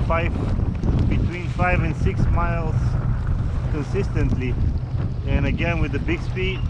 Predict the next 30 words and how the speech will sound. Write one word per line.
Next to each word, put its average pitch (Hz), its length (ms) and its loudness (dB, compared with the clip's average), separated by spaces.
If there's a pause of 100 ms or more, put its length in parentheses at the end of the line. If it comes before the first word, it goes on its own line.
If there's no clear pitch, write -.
(140)
with 139 180 -2
the 131 60 -2
motor, 170 480 0 (560)
I 147 120 0
couldn't 170 320 0
even 156 260 0
go 165 140 2
past 160 340 0 (420)
four 160 160 2
miles 151 300 2
an 147 160 2
hour. 147 400 2 (680)
And 127 640 -2 (560)
I 131 100 -2
guess 151 240 0
with - 200 2
the - 220 2
sail, 214 400 4 (1500)
it - 100 2 (120)
pushes - 240 -2
it - 180 2
enough 156 340 0
that 143 140 2 (1000)
it 139 200 -2
pulls 165 240 0
the - 80 2
hull 165 420 2
of 139 100 0
the 143 80 -2
kayak 156 420 2